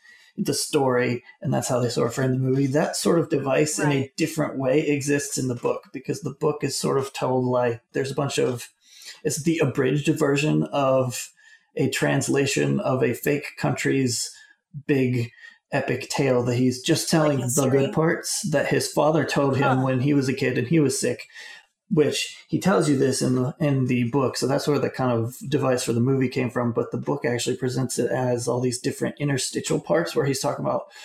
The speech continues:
Speaker 1: "Yeah, this next chapter had all this boring stuff and it did this, this, this, and then I cut it out."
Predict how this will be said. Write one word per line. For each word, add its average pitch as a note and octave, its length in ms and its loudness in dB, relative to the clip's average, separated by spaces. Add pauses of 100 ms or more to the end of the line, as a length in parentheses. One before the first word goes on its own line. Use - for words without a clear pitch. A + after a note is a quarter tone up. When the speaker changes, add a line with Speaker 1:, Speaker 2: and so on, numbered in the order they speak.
(260)
Speaker 1:
"Yeah, A3+ 160 2
this A#3 240 0
next F3 220 0
chapter D3 540 2
had C#3 180 2
all C3 160 2
this B2+ 140 -2
boring C3 360 0
stuff B2 320 -2
and B2+ 80 -2
it A#2 80 -2
did A#2+ 160 -2
this, A2+ 160 -4
this, A#2 200 -6
this, A2+ 260 -4
and A#2 260 -2
then B2 100 -4
I B2 100 -4
cut C#3+ 180 -2
it B2 80 0
out." A#2+ 240 0